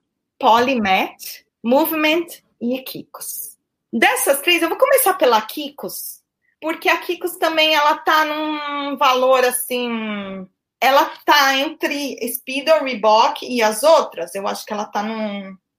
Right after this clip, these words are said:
no meio, que é essa esteira ergométrica Kikos K S quarenta e dois zero dois I.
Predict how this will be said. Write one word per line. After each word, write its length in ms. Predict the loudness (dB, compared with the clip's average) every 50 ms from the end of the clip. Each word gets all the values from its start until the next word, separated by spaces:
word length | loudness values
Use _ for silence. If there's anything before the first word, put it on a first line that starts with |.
| _ -12
no 140 | -10 -8
meio, 420 | -2 2 4 4 4 4 2 -2 -6 _ _ _
que 220 | _ 0 2 4
é 40 | 4
essa 240 | 4 4 2 2 0
esteira 720 | 0 -2 -2 -2 2 4 4 4 6 4 4 2 0 -2 -4 -4
ergométrica 720 | -4 -2 -2 -2 -2 -2 -2 -2 -2 -2 -4 -6 -10 -12
Kikos 500 | -12 -10 -12 -12 -12 -10 -12 -12 -12 -10
K 220 | -4 -2 0 2 2
S 320 | 2 2 0 0 -2 -4 -4
quarenta 360 | -4 -2 -2 -2 -4 -4 -6
e 80 | -6
dois 220 | -4 -4 -4 -2 -2
zero 200 | -2 -2 -2 -2
dois 300 | -4 -4 -4 -4 -8 -12 -18 -14 _ -8
I. 240 | -6 -6 -6 -8 -10